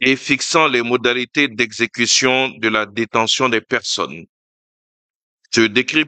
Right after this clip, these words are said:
procède à une profonde restructuration du dispositif pénitentiaire national en lien avec les standards internationaux. Il introduit notamment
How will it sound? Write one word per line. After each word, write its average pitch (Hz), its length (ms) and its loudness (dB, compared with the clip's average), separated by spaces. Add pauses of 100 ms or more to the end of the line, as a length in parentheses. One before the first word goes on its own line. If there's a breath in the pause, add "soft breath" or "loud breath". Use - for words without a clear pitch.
(100)
procède 117 640 -2 (200)
à 107 140 2
une 117 280 -2
profonde 151 520 0
restructuration 131 1080 0
du 101 260 -6
dispositif 123 760 0 (120)
pénitentiaire 113 800 0
national 107 680 0 (680)
en 120 200 2
lien 156 400 0
avec 127 320 -2
les 113 100 0
standards 120 540 0
internationaux. 113 880 -2 (920)
Il 113 200 2
introduit 135 460 0
notamment 113 640 0